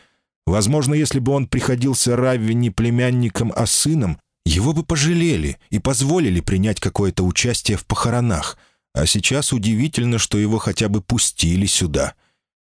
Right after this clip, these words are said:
Мягкий стук в дверь. Молодой человек поднялся и пошел открывать. Женский голос в коридоре. Испуганно тряся головой, юноша отступил обратно в комнату.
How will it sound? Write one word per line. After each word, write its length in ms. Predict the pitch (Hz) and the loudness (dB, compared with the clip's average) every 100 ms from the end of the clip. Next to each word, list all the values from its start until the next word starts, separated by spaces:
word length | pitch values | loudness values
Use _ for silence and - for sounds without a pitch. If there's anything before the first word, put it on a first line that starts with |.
| - | -6
Мягкий 500 | 76 76 117 - - | -2 0 0 0 0
стук 360 | 139 - 104 - | 0 -2 -2 -2
в 120 | 78 | -2
дверь. 540 | 92 95 80 67 - - _ _ _ _ _ - | 0 0 0 0 -4 -8 _ _ _ _ _ -4
Молодой 340 | 69 87 101 | 0 2 2
человек 420 | 98 101 98 98 | 0 0 0 -2
поднялся 640 | - 87 80 92 113 - 107 | -2 0 2 2 0 0 -2
и 140 | - | -2
пошел 420 | 82 85 - 80 | -2 0 0 0
открывать. 720 | 87 - 113 87 69 65 - - _ _ _ _ - | 0 -2 -2 0 0 -2 -4 -6 _ _ _ _ -2
Женский 580 | 73 95 135 - - | 0 2 0 0 -2
голос 420 | 104 80 78 78 - | -2 0 2 0 0
в 120 | - | -2
коридоре. 600 | 82 80 82 80 76 - _ _ _ _ - | -2 0 0 0 0 -2 _ _ _ _ -4
Испуганно 640 | 90 - - 101 95 92 | -2 -2 -2 0 0 0
тряся 380 | - 95 - 98 | 0 0 0 0
головой, 580 | 82 90 82 98 110 - - - | 0 0 2 2 0 -4 -12 -2
юноша 460 | 85 104 95 107 | 0 0 0 0
отступил 540 | 92 - 98 - 104 95 | 0 -2 -2 0 0 2
обратно 520 | 87 76 92 - 85 | 0 0 0 0 -2
в 100 | - | -2
комнату. 640 | - 90 80 71 - - | -2 0 0 -2 -2 -4